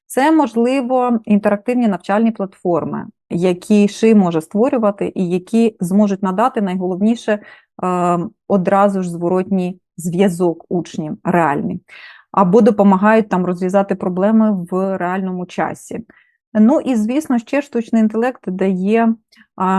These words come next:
аналіз прогресу, і викладачі можуть, власне, використовувати, а, ши для відстеження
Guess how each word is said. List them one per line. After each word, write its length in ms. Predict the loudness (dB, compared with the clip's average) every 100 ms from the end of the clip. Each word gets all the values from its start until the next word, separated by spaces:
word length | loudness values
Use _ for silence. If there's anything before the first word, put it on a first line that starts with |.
| 0
аналіз 440 | 2 2 2 -2
прогресу, 640 | -4 -4 -2 -4 -4 -6 -4
і 160 | -4
викладачі 580 | -4 -2 -2 -4 -4 -2
можуть, 400 | 2 2 0 -4
власне, 500 | 0 0 0 -4 -6 -4
використовувати, 1400 | -2 0 0 -2 -2 -2 0 -2 -2 -4 -2 -4 -4 -8 _ _ _ -6
а, 260 | -2 -2
ши 320 | -4 -2 0
для 280 | 0 2 2
відстеження 720 | 0 -4 -2 0 -2 -6 -10